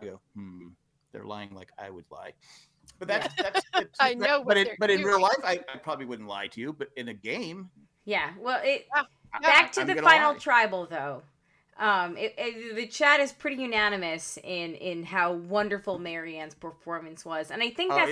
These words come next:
Speaker 1: it, it was, it,
Speaker 3: I mean,
Speaker 1: she
Speaker 3: she
Speaker 1: was
Speaker 3: was so
Speaker 1: calm.
Speaker 3: she was calm, exactly as we said. She was calm. She said her piece. She didn't. I, I, so often, how many times do we see people in Final Tribal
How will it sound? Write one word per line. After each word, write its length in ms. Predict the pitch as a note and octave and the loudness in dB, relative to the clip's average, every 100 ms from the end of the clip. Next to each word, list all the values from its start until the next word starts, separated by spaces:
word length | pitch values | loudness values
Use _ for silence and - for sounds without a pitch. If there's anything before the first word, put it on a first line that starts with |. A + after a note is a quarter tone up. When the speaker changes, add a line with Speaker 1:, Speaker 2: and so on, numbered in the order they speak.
| D#3 | -2
Speaker 1:
it, 60 | - | -4
it 120 | E3+ | -2
was, 140 | E3+ - | -2 -4
it, 200 | E3+ - _ _ - | -10 -12 _ _ -6
Speaker 3:
I 40 | |
mean, 100 | D#4+ C#4 | -2 2
Speaker 1:
she 100 | - | 4
Speaker 3:
she 80 | G4+ | 6
Speaker 1:
was 140 | G#4+ | 4
Speaker 3:
was 20 | - | 4
so 120 | G4 | 2
Speaker 1:
calm. 360 | - - G3 F#3+ | 2 0 -6 -10
Speaker 3:
she 200 | - D#4+ | -2 -2
was 120 | D4 | -2
calm, 420 | - C4+ B3 C#4 D4 | 0 6 8 8 6
exactly 360 | A3 C4 C4 | 4 4 4
as 100 | A#3+ | -2
we 260 | A3+ A3+ A3+ | 0 0 0
said. 280 | A#3+ A#3 B3+ | -2 -4 -4
She 60 | |
was 120 | A3+ | -8
calm. 560 | - - D4 D4+ D#4+ D4+ - - | -8 0 4 6 4 0 -10 -20
She 240 | - C#4+ C4 | -6 -4 0
said 280 | - C4 A#3+ | 4 4 4
her 120 | G3+ | 0
piece. 460 | - E4 E4 E4 - - | 0 0 0 -2 -8 -16
She 300 | - - B3+ | -8 -4 -4
didn't. 400 | G3 C4 C#4 A#3+ - D3+ | -4 -4 -4 -6 -6 -2
I, 140 | G3+ A#3 | 0 0
I, 40 | |
so 400 | C#4 - E4 D4+ D4 | -2 6 10 10 10
often, 440 | C#4 C#4 D4 C4+ | 4 4 2 -2
how 160 | A#3+ C#4 | 0 0
many 220 | D4 C#4+ | 0 -4
times 360 | C#4 B3+ B3+ | 0 0 0
do 80 | - | -8
we 120 | A#3 | -8
see 220 | A3 A3+ A3 | -8 -8 -6
people 440 | A3+ G#3+ G#3 F#3+ | -6 -2 0 0
in 240 | - G3+ G3+ | 0 -4 -2
Final 360 | G#3 G3+ F#3+ | 0 0 -2
Tribal 640 | F#3+ F#3+ F#3+ F3+ F3 E3+ | -2 0 0 0 -6 -6